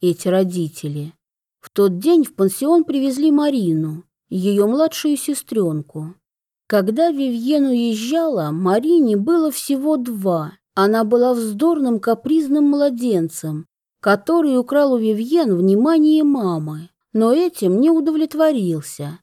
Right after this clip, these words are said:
а постоянно капризничал и ещё портил игрушки. Собственно, от Марины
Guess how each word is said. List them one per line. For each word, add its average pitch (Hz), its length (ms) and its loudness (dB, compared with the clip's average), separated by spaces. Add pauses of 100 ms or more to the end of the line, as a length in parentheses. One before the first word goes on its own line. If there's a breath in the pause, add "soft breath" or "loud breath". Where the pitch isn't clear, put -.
(100)
а 185 120 0
постоянно 247 800 0
капризничал 208 1040 0 (240)
и 214 80 -4
ещё 208 640 -2 (160)
портил 320 500 -4
игрушки. 160 680 -6 (520)
Собственно, 180 800 -2
от 175 160 -6
Марины 185 680 0